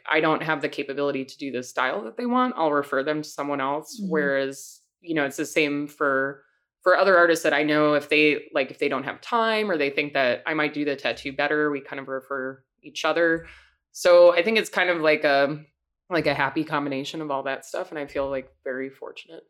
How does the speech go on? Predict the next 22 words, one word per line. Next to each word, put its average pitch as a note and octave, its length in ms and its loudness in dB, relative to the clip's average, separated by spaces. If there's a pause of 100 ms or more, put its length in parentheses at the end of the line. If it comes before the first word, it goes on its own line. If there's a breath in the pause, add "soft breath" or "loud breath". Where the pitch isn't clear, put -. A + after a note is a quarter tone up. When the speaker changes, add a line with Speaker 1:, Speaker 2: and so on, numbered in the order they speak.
(100)
Speaker 1:
to D#3+ 260 -16 (240)
be D3+ 160 -2
at - 120 -6
that G#3+ 180 -8
point A#3 320 -8
where F#3 160 -2
I D#3 80 -2
can D#3+ 460 -6 (200)
sort G3 220 -8
of G3 60 -2
make G3 160 -2
my F#3+ 100 0
own F#3+ 80 0
appointments F#3+ 500 -6
and D#3+ 240 -6
be E3+ 80 -6
my F3 140 -6
own F3+ 120 -6
boss. F3 300 -4
It's D#3+ 140 -12
pretty D#3+ 200 -10
rad. E3+ 340 -4